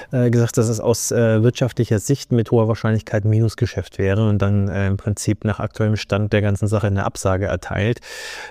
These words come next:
Er hat gesagt, äh, aus, äh, diesen Gründen ist das Vorhaben für uns als privatwirtschaftliches Unternehmen, also, äh, bei, äh, beim Nürburgring, also die finanzieren sich ja sozusagen selber, äh, bei so Strecken wie jetzt zum Beispiel im,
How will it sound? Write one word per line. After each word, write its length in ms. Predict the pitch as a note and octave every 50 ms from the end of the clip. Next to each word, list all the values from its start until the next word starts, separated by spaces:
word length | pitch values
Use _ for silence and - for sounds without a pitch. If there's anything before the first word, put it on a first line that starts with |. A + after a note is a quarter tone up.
| -
Er 140 | - G#2+ G#2
hat 100 | G#2 G#2
gesagt, 320 | - G#2+ G#2+ G#2 - -
äh, 100 | G#2 G#2+
aus, 420 | G#2+ G#2 G2+ G2+ G#2 - - - -
äh, 440 | A#2+ A2 G#2+ G#2 G#2 G2+ G2+ G#2 G#2+
diesen 260 | G#2 A2+ G#2 A2+ A2
Gründen 640 | - - - A#2 A2+ A2+ - - A#2 A#2 A2+ A2+ - _ _ _ _ - - - -
ist 100 | - -
das 100 | A#2 -
Vorhaben 420 | - A#2+ A2+ G2+ G#2 G#2+ G#2+ A2
für 100 | - -
uns 240 | G#2+ C3+ C3+ A#2+ -
als 160 | - A2+ -
privatwirtschaftliches 1000 | - - A2+ A2+ A2 A#2+ - - C3+ - - B2+ A#2 - - A#2 A#2 B2+ A#2+ -
Unternehmen, 640 | A#2+ B2+ A#2 - B2 A2 A2 A2+ A#2 A#2+ A#2+ A#2 A2
also, 320 | - G2 G2 G#2+ G#2 G2+ G2 - - - - - - - - -
äh, 200 | - G2+ G2+ G2+ G2
bei, 460 | - G#2 G2 F#2+ F#2+ F#2+ F#2+ F#2+ G2 - _ - - _ _ -
äh, 320 | - A2 G2+ G2 F#2+ F2+
beim 240 | - - G#2 G#2 G#2+
Nürburgring, 720 | G#2+ A2 A2+ G#2+ A#2 A2+ G#2 - - A2+ A2 A2+ A2 A2
also 180 | - G#2+ G2+ G#2
die 200 | G#2 - G#2+ G2+
finanzieren 540 | - - - A#2 A2 G#2+ G2+ - A#2+ A2+ A2
sich 160 | A2+ G#2 -
ja 80 | A2
sozusagen 520 | G2+ A2+ G#2 - - A2 G#2 G#2 G2+ G2 F#2+
selber, 720 | - - G2+ G2+ A2+ A#2 C3 B2+ C3 C3 - G2 G2 G2 G2+
äh, 20 |
bei 140 | F#2+ G2+ G2+
so 120 | - - G2+
Strecken 420 | - - - - G#2 - A#2 G#2
wie 40 | G#2+
jetzt 200 | G#2+ G2 - -
zum 120 | - A2 G2+
Beispiel 480 | G#2 G2+ - - - G#2+ G2+ G2+ G#2
im, 340 | - G#2+ G#2 G#2 G2+ G2+ G2